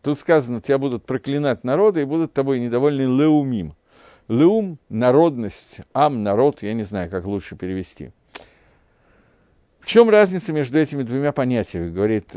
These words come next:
э, Мальбим? В том, что есть определенные иньяны дат, религиозная вещь, которая объединяет человека.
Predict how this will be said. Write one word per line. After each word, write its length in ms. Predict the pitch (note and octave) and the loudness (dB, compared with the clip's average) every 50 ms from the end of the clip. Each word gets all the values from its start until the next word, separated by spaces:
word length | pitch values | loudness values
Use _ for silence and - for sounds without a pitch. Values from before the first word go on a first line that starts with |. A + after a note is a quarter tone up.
| - - | -10 -4
э, 360 | G2+ G#2+ G2+ G2+ G2+ G#2 G#2 | -2 0 2 2 2 2 2
Мальбим? 520 | G#2+ A2+ A#2 G#2 F2+ D#2 D2 C2 C#2+ F2+ F#2+ - _ | 4 4 4 4 4 0 -6 -12 -14 -16 -20 -20 _
В 120 | - - - | -20 -20 -2
том, 220 | - F#3+ G3+ G3+ F#3+ | 4 4 4 4 4
что 460 | - - - - C3+ G#2 F2 B1+ - _ _ _ _ _ _ _ _ _ | -4 -8 -6 -4 -4 -4 -4 -6 -12 _ _ _ _ _ _ _ _ _
есть 440 | - G#2 A2+ F#3 A3 - - - - _ | -12 -4 -2 -2 -2 -2 -4 -14 -10 _
определенные 920 | - C#3+ C3+ C#3+ C#3+ C3 B2 D3 D#3 F3 F3 E3 D3+ C#3 C3 A#2+ G#2+ F2+ - _ _ - | -4 -2 -2 -2 -4 -4 -4 -4 -4 -4 -4 -4 -6 -6 -6 -6 -8 -10 -12 _ _ -4
иньяны 520 | C3 B2+ B2+ A#2+ C3+ D3 D3 D3+ C#3+ A#2 | -4 -2 -2 -2 -2 -4 -2 -2 -4 -4
дат, 380 | G2 - D#3+ F#3 F#3 - - - | -2 0 0 0 0 -2 -6 -10
религиозная 760 | G2 G2+ A2 A2+ A#2 A#2 A#2 C#3+ D#3 C#3+ B2 F#2 G2+ A2 A#2 | -6 -4 -4 -4 -4 -2 0 2 2 2 2 0 -4 -4 -2
вещь, 280 | C#3+ F3+ F#3+ - - | -2 -2 -2 -4 -6
которая 420 | - C3 B2 - D3 C#3+ C#3+ A#2 B2+ | -6 -6 -4 -2 0 2 2 2 2
объединяет 640 | B2 G#2+ A2 A2+ G#2 A#2 B2 C3 C3+ B2+ A#2 G2+ | 0 -2 -4 -6 -6 -4 -4 -4 -2 -4 -4 -6
человека. 640 | - - G#2+ G2 F#2+ F#2+ F#2 F#2 - - A#2 C3 | -6 -6 -6 -4 -4 -4 -6 -8 -8 -12 -18 -18